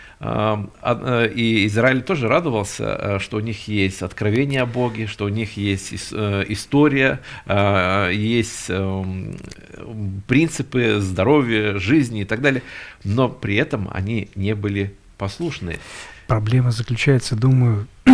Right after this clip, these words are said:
Speaker 2: мы трепещем, э, когда видим перед собою, ну, объект своей любви. И в данном случае Господь приглашает,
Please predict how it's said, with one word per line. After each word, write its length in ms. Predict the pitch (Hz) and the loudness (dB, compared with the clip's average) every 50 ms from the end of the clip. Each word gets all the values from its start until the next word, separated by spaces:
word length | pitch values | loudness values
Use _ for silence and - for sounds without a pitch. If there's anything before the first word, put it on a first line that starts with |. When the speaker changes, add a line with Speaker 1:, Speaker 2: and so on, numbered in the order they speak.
| 254 - | 10 12
Speaker 2:
мы 240 | - 185 151 143 143 | 12 12 12 12 10
трепещем, 760 | 143 - 131 123 - - 160 156 - - - 147 139 135 131 | 8 6 4 4 4 4 2 4 4 2 4 4 6 6 6
э, 280 | 127 123 123 120 117 113 - | 6 4 4 2 2 0 -2
когда 600 | - 120 110 113 113 135 135 135 135 131 120 110 | -6 -6 -6 -2 0 0 2 2 2 2 0 2
видим 280 | 113 127 127 127 127 117 | 2 2 4 4 4 4
перед 220 | - 120 113 107 | 4 2 0 0
собою, 720 | - - - 107 101 101 113 131 135 135 131 127 123 117 - - - - - - - - - - - - - - | -2 -2 -2 -2 0 2 2 4 4 4 4 4 2 2 0 -4 -10 -20 -18 -18 -16 -16 -16 -18 -18 -20 -14 -4
ну, 160 | 131 123 123 - - | -2 -2 -2 -2 0
объект 420 | - 135 107 101 101 113 131 - - | 0 0 0 2 2 2 2 2 0
своей 320 | - - 117 113 117 117 | -2 -2 0 2 4 4
любви. 420 | 110 123 123 123 135 135 120 98 92 - - - - - - - - _ _ - - - - - - - - - - - - - - - | 4 2 2 2 2 0 0 -2 -6 -12 -18 -20 -20 -20 -20 -20 -20 _ _ -20 -20 -20 -20 -20 -20 -20 -20 -20 -20 -20 -20 -12 -6 -6
И 60 | 107 | -2
в 20 | 107 | 2
данном 260 | 117 143 143 139 123 | 4 6 6 6 4
случае 440 | - - 156 160 151 - - 127 113 | 4 2 2 2 2 2 0 0 2
Господь 320 | 123 - - - 147 139 | 0 0 2 0 0 0
приглашает, 720 | - 135 117 120 120 123 - 160 160 160 147 135 123 - | 0 0 2 2 2 2 2 2 4 4 4 4 2 0